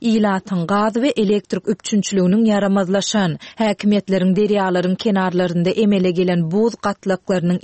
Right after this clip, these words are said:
erep, suwuň joşma kowy babatdaky aladalarynyň artan pursodyna gabat geldi. Azatlygyň käbir çeşmeleriniň maglumatyna görä, prezidentiň soňky sapary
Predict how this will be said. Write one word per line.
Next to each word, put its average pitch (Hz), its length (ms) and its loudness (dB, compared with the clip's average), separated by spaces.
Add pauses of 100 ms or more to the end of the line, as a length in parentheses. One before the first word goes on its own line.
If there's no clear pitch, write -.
(100)
erep, 208 300 0
suwuň 208 460 0
joşma 220 420 0
kowy 214 440 -2
babatdaky 208 640 -2
aladalarynyň 202 800 2
artan 220 420 -2
pursodyna 202 640 0
gabat 196 360 -2
geldi. 196 600 0 (300)
Azatlygyň 208 540 0
käbir 208 320 0
çeşmeleriniň 208 760 0
maglumatyna 196 600 0
görä, 214 240 2
prezidentiň 190 720 -2 (100)
soňky 196 380 -2
sapary 214 400 -2